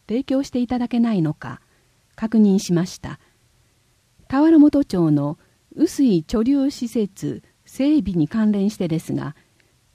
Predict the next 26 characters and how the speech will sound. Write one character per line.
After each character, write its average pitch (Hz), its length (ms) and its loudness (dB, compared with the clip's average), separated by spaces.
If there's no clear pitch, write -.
二、 233 120 2
三 330 220 4
年 320 220 8
前 269 240 4
よ 175 120 2
り 143 300 -4
奈 254 280 -2
良 - 0 -
県 208 220 0
に 165 80 4
お 180 100 2
い 170 80 -2
て 139 140 -8
は、 135 240 -10
県 269 340 4
管 247 300 0
理 165 160 0
の 147 260 0
一 277 180 0
級 330 240 2
河 320 160 -2
川 220 200 -2
の 160 400 0
草 - 240 -6
刈 254 220 -4
り、 139 200 -6